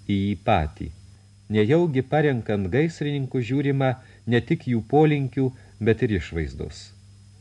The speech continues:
Jų veidai nudažyti vien pelenų ir suodžių spalvomis.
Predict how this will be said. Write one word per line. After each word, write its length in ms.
Jų 140
veidai 380
nudažyti 580
vien 300
pelenų 460
ir 100
suodžių 400
spalvomis. 800